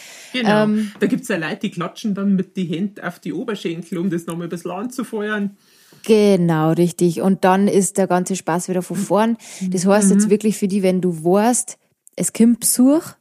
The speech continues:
Speaker 2: wenn das ein gezielter Besuch ist. Ich mein, draußen, wenn's da jetzt jemand anspricht, ist natürlich jetzt was anderes, dass du sagst, „Gut, wir gehen mal vorher bieseln, wir haben mal vorher uns beschäftigt miteinander.“ Dann kommt der Besuch, dass die vielleicht eh schon ein bisschen müder ist.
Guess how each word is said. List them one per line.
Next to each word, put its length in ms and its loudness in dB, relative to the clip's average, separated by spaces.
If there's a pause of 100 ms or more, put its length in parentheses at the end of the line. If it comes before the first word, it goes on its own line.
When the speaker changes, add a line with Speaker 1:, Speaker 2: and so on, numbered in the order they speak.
(140)
Speaker 2:
wenn 280 2
das 220 -2
ein 300 -4
gezielter 500 0
Besuch 420 0
ist. 220 -2
Ich 80 -2
mein, 180 0
draußen, 380 0
wenn's 200 0
da 80 -4
jetzt 220 -2
jemand 260 -2
anspricht, 460 -4
ist 180 -2
natürlich 360 -2
jetzt 200 -4
was 120 -6
anderes, 420 -2 (380)
dass 160 -6
du 60 -6
sagst, 260 -6
„Gut, 220 0
wir 100 0
gehen 180 -2
mal 80 -2
vorher 380 -2
bieseln, 420 0
wir 100 0
haben 140 -2
mal 100 -2
vorher 800 -2
uns 360 -6
beschäftigt 560 -4
miteinander.“ 520 -2 (520)
Dann 140 -2
kommt 240 2
der 100 4
Besuch, 260 2
dass 180 -2
die 120 -4
vielleicht 300 -4
eh 120 -2
schon 100 2
ein 40 -2
bisschen 280 2
müder 360 6
ist. 340 0